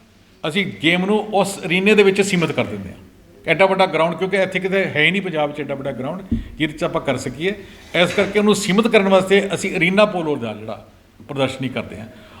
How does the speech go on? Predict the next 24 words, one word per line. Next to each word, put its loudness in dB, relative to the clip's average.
ਅਰੀਨਾ 6
ਪੋਲੋ 2
ਜ਼ਿਆਦਾਤਰ 2
ਵੱਡੇ 4
ਵੱਡੇ 4
ਸ਼ਹਿਰਾਂ 2
'ਚ -4
ਖੇਡੀ -2
ਜਾ -2
ਸਕਦੀ -10
ਹੈ, -20
ਤੋ -4
ਇਸ 2
ਕਰਕੇ 2
ਇਹਦਾ 4
ਇਹ 6
ਬੜਾ 8
ਫਾਇਦਾ, 2
ਵੱਡਾ 4
ਫਾਇਦਾ 2
ਕਿ 2
ਛੋਟੀ 0
ਜਗ੍ਹਾ 4
'ਚ -4